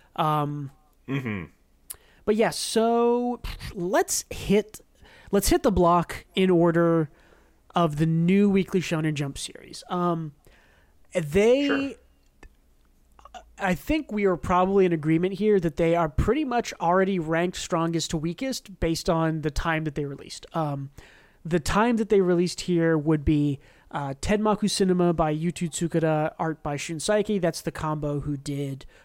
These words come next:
Speaker 1: uh, Shokugeki no Soma. That was published first. I think that's the best. Um, Kill Blue by Tadatoshi Fujimaki was published next. Uh, and then,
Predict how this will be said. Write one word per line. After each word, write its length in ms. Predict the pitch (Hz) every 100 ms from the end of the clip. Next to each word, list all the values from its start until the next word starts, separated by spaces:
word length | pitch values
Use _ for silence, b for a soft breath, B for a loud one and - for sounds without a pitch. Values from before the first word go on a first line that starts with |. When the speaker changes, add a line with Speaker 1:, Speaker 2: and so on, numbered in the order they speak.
| b
Speaker 1:
uh, 80 | 135
Shokugeki 440 | 170 151 151 151
no 60 | 143
Soma. 440 | - 190 196 190 - B B
That 140 | 190
was 120 | 208
published 380 | - 202 196 185 -
first. 320 | 185 175 -
I 80 | 175
think 120 | 170
that's 200 | 151 147
the 100 | -
best. 440 | 147 175 170 - - b b b b
Um, 340 | 143 143 147 -
Kill 280 | - 226 233
Blue 500 | 190 202 202 202 190 - _ _ _ _ _ _ - 185
by 220 | 170 160
Tadatoshi 600 | - 185 175 175 156 165
Fujimaki 640 | 160 143 151 180 175 185
was 140 | 165 -
published 380 | 165 156 156
next. 440 | 208 208 - - - b b b b b
Uh, 440 | 165 151 147 147 -
and 300 | 165 160 151
then, 600 | 156 165 165 160 160